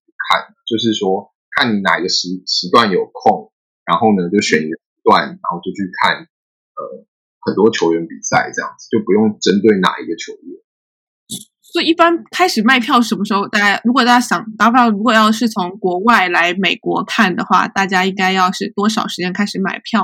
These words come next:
Speaker 2: 呢？那个票什么时候开始买呢？
Speaker 1: 嗯，其实官网开始正式卖票应该是六月以后的事情。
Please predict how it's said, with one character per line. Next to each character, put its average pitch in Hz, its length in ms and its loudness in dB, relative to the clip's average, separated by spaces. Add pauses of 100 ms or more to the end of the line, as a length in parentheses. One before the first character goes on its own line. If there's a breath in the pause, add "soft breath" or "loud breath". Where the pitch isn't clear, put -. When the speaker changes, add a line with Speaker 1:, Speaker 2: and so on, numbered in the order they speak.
(100)
Speaker 2:
呢？ - 120 -16
那 196 80 -4
个 208 40 -2
票 226 180 -2
什 214 120 -6
么 196 80 -12
时 196 40 -10
候 196 80 -8
开 208 80 -8
始 190 100 -14
买 185 120 -8
呢？ - 160 -18 (600)
Speaker 1:
嗯， 139 420 0
其 - 280 2
实 - 240 0 (840)
官 180 260 2
网 120 220 2
开 147 220 0
始 127 120 -8
正 135 200 0
式 127 160 -4
卖 120 160 2
票 107 220 4
应 117 120 -2
该 117 200 2
是 117 160 -4
六 101 360 2
月 101 320 0 (160)
以 110 140 -20
后 - 260 -2
的 123 80 -14
事 - 260 -8
情。 - 220 -14